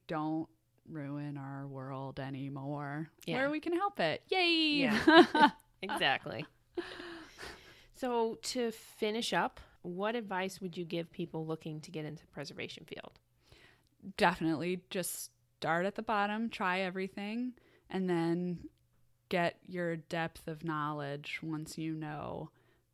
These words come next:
Speaker 1: sort of the path you wanna take. And I liked the two-lane M P S program for that part because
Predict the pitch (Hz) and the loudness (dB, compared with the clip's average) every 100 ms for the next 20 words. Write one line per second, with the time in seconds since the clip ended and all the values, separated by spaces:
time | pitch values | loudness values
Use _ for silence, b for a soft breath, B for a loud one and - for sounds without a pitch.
0 | - - 170 156 143 143 - _ _ _ | -14 -6 -4 -2 -4 -8 -18 _ _ _
1 | - - - 165 165 - 170 151 135 143 | -14 -10 -2 0 0 -2 -4 -4 -4 -6
2 | 156 127 - - - - B B B 208 | -6 -6 -8 -16 -20 -20 B B B 2
3 | 220 247 208 202 - 185 170 - 202 180 | 4 4 4 2 -4 -2 -2 -2 -2 -2
4 | 180 180 202 180 - 180 170 175 170 156 | 0 -2 -2 -4 -2 -4 0 0 -2 -2
5 | 160 - 165 165 202 208 - 160 139 139 | -4 -2 -2 -4 -4 -6 -4 -4 -4 -6
6 | - | -10